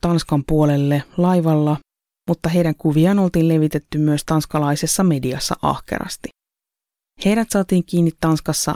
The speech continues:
Odensen rautatieasemalla kymmenes heinäkuuta. Heidät tunnisti junan konduktööri.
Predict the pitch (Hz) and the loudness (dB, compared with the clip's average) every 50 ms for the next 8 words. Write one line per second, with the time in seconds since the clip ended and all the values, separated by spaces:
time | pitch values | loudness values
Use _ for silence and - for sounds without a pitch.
0 | - _ - 170 170 165 165 170 165 - - 170 160 156 165 151 147 147 147 143 | -6 _ -2 0 2 2 2 0 0 0 0 -2 -2 0 0 -2 -2 -2 -4 -4
1 | - 151 139 139 - - 147 151 147 147 151 147 - - 147 143 143 139 - 160 | -4 -4 -4 -4 -4 -4 -4 -4 -4 -4 -6 -6 -4 -4 -2 -2 -2 -4 -6 -8
2 | - 170 170 170 170 175 - - - - - - 170 - _ _ _ _ _ _ | -8 -6 -6 -6 -6 -8 -10 -12 -14 -12 -10 -12 -12 -12 _ _ _ _ _ _
3 | _ _ _ _ _ _ _ _ _ - 190 170 151 170 175 - 214 214 202 190 | _ _ _ _ _ _ _ _ _ -2 0 0 0 0 0 0 2 2 4 4
4 | 180 - - 170 165 165 160 151 147 - 151 147 139 139 143 - - - - - | 2 0 0 2 2 4 4 2 0 -2 -2 -2 -2 -2 -4 -6 -10 -8 -6 -6
5 | - 50 - - - | -4 -4 -4 -6 -8